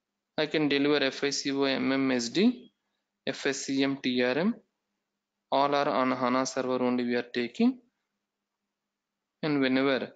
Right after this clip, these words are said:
the changes are happen, both we are t-, both we are covering. When it comes to F I module, F I and C O separate materials are there.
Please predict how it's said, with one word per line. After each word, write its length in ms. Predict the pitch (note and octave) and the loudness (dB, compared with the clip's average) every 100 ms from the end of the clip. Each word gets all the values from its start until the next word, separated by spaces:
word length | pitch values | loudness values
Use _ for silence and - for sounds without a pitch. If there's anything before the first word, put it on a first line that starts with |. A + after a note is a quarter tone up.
| _ _ _ | _ _ _
the 80 | C3 | -6
changes 520 | - C3 C3 C3+ B2+ | 0 2 2 2 0
are 80 | B2 | -2
happen, 460 | A#2+ A#2 E3 D3 | -2 -2 -4 -4
both 300 | C3 D3 D3 | 0 0 0
we 100 | C3 | 0
are 100 | B2 - | 0 -2
t-, 200 | - - - _ _ | -10 -10 -18 _ _
both 280 | C#3+ D3+ D3+ | -2 -2 0
we 80 | C3+ | -2
are 80 | B2 | -2
covering. 460 | - A#2+ B2 B2+ - _ _ _ _ _ _ _ - - - _ _ _ _ _ | -4 -4 -4 -8 -12 _ _ _ _ _ _ _ -20 -20 -20 _ _ _ _ _
When 140 | D#3+ D#3 | -4 -2
it 60 | |
comes 220 | D3+ D3 C#3+ | -2 -2 -2
to 180 | D#3 C3+ | 0 0
F 180 | B2+ C#3+ | -2 -2
I 20 | |
module, 560 | C3+ C3 A#2+ B2 A#2 G#2 - _ - | 0 0 0 0 0 -2 -12 _ -6
F 240 | C#3 - | -6 -2
I 40 | D#3+ | 0
and 200 | D3+ C#3+ | 0 0
C 200 | - C3+ | -2 -2
O 120 | C3+ | 0
separate 540 | B2+ C3+ - C3+ C3 | -2 -4 -2 -4 -2
materials 520 | B2+ B2 B2 B2+ A#2 - | -2 -2 -2 -2 -2 -4
are 100 | A#2+ | -4
there. 240 | B2 G#3+ | 0 0